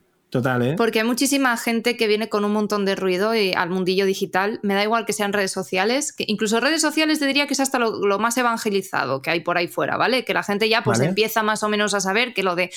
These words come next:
Speaker 2: "mi primo me lleva a Instagram" no funciona. <laughs>
Speaker 1: Vale.
Speaker 2: Pero cuando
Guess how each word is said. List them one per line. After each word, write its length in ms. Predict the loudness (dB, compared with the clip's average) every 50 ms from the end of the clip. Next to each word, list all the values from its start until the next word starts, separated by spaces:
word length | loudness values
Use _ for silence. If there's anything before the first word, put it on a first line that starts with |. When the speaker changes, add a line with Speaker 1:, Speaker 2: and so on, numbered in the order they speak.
| -12 -10 -4 0
Speaker 2:
"mi 140 | 0 0
primo 260 | 2 2 2 2 2 2
me 100 | 2 2
lleva 160 | 2 2 0
a 60 | 0
Instagram" 440 | -2 0 0 0 0 0 0 -2 -4 -8 -12 -10 _
no 140 | -2 -2 -2
funciona. 420 | 0 -2 -4 -4 -4 -6 -6 -6
<laughs> 480 | -6 -4 -2 -2 -2 -2 -4 _ _ _ _ -4
Speaker 1:
Vale. 460 | -2 0 2 2 2 0 0 -4 -8 _ -2
Speaker 2:
Pero 800 | 0 2 2 2 2 2 2 2 2 2 2 2 2 0 0 0 0
cuando 220 | 0 0 0 -2